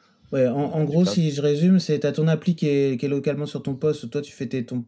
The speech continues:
Speaker 1: ton propre dev, et, euh, et en gros t'as moyen de, de simuler, enfin de continuer à dialoguer avec le reste des microservices qui sont pas forcément déployés sur ta
Speaker 2: Ouais.
Speaker 1: machine, euh,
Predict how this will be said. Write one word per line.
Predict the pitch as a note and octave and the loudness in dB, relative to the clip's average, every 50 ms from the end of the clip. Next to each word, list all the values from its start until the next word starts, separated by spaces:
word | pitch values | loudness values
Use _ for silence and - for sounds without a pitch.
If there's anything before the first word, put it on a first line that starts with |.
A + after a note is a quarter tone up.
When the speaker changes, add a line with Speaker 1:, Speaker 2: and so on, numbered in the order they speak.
| _ _ | _ _
Speaker 1:
ton | - A#2+ A#2 | -8 -8 -8
propre | - - A#2+ - _ A#2+ | -6 -8 -12 -6 _ -2
dev, | A#2 B2+ D#3 F3 F3 D3+ D3+ - _ - - - - - - _ _ - | 0 2 2 2 2 0 -4 -10 _ -20 -20 -20 -20 -20 -20 _ _ -6
et, | - B2+ C3+ C3 | -4 -2 0 2
euh, | B2+ B2+ B2 A#2+ A#2+ A#2+ A#2+ A#2+ A#2+ A#2 A#2 A#2 A#2 A2+ - - | 2 2 4 4 4 4 4 4 4 4 4 4 2 2 0 -2
et | C#3 B2+ | -2 0
en | B2 A#2+ B2 | 0 2 2
gros | A#2 B2 D3 E3 | 2 2 2 2
t'as | D#3+ E3 C#3+ C3 B2+ B2 A#2+ A#2+ A#2 A#2 A#2 | 2 2 0 2 2 2 2 2 2 2 2
moyen | A2 A#2+ B2 B2 B2+ B2 C3 C#3+ D3+ | 2 2 0 0 0 0 0 0 -2
de, | C3+ C3+ B2 | 0 0 0
de | A2 B2 A#2+ | 0 0 -2
simuler, | A#2 - - D3 C#3+ C#3 C3+ C3+ C#3+ | -4 -6 -6 -4 -2 -2 0 0 -2
enfin | C3+ - C3 A#2 | -2 -2 -2 -4
de | A#2 A2+ - _ _ _ | -4 -4 -6 _ _ _
continuer | - E3 D#3+ - - D#3+ D#3 | -2 -2 -2 0 0 0 0
à | D3+ | 0
dialoguer | C3 C3+ C#3 C#3 C#3 C#3+ D3 | 0 0 0 0 0 2 2
avec | D3 C3+ A#2 - | 0 0 0 0
le | B2 | 0
reste | B2 B2+ D#3+ E3 C#3+ | 2 4 2 2 2
des | D3+ C#3+ | -2 -4
microservices | D3 C#3+ C#3+ - C#3+ C#3 - C#3 C#3+ D3+ D#3 | -4 -4 -6 -8 -8 -4 -4 -4 -4 -6 -8
qui | - - | -10 -12
sont | - - | -10 -8
pas | A#2 E3 E3 | -6 -6 -6
forcément | - D#3 - - - D3 D3+ | -6 -8 -10 -8 -8 -8 -6
déployés | C#3 C#3+ C#3 - - C3+ C3+ C#3 C#3+ C#3 - _ _ _ _ _ | -6 -6 -6 -6 -6 -4 -2 -2 -4 -4 -8 _ _ _ _ _
sur | - - - D#3 | -14 -6 -6 -2
ta | - D#3 | 0 0
Speaker 2:
Ouais. | C#3+ C3+ C3+ | 0 2 2
Speaker 1:
machine, | - - F#3 F#3+ F#3+ E3 B2 - - - _ _ _ _ _ _ - | 2 4 4 4 4 4 2 -4 -12 -20 _ _ _ _ _ _ -6
euh, | A#2 A#2 A#2+ A#2 A#2 A2+ A2+ A2+ A2 A2 A2 - - - - - - - - - | -2 -2 0 0 0 0 -2 -2 -4 -4 -6 -6 -8 -8 -10 -10 -10 -10 -12 -14